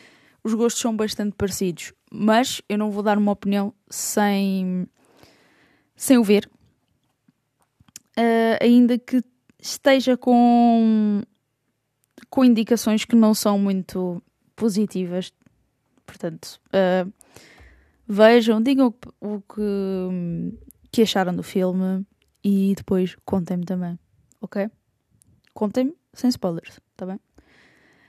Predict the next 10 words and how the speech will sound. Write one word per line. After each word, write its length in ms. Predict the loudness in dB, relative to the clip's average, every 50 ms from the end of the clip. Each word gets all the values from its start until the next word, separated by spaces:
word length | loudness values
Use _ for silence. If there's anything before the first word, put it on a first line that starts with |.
| _ -4
Agora, 480 | -2 0 4 4 4 4 4 2 -2 -4 _ _ 2
A 160 | 4 4 4
Rapariga 460 | 4 2 0 2 2 2 2 2 0
Selvagem 880 | 0 0 0 0 0 0 2 2 2 2 0 -4 -6 -8 -8 -8 -10 _
com 640 | -4 0 2 4 4 4 2 0 -2 -4 -6 -8 -12 _ _ _ _ _ _ _ _ _ _ _ _ _ _ _ _ _ _ _ _ _ _ _ _ _ _ _
uma 320 | 0 2 2 4 4 4 2
senhora 540 | 2 0 -2 -2 0 0 0 2 0 0 -2
que 540 | -4 _ -14 -6 -2 0 0 0 0 -2 -6 _ _ _ _ _ _ _ _ _ -6 -2
eu 140 | 0 0
adoro, 260 | 2 2 0 -2 -4